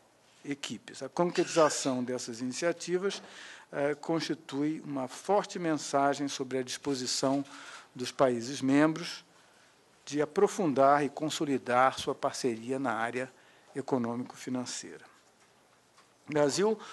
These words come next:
como anfitrião dessa próxima cúpula, deve dar continuidade ao processo em que o mecanismo vem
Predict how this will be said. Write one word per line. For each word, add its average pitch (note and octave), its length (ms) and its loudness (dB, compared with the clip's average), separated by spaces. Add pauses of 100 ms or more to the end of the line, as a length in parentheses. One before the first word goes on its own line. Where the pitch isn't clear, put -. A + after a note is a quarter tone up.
(260)
como E3 480 0
anfitrião D#3 800 4 (560)
dessa C3 400 -4
próxima B2 520 -6
cúpula, A3 540 2
deve E3 440 2
dar D3 480 2
continuidade F#3 1040 2 (340)
ao D#3+ 100 4
processo D#3 760 4
em F#3 100 -2
que E3+ 140 -2
o E3 40 0
mecanismo D#3+ 840 2
vem F3 500 -4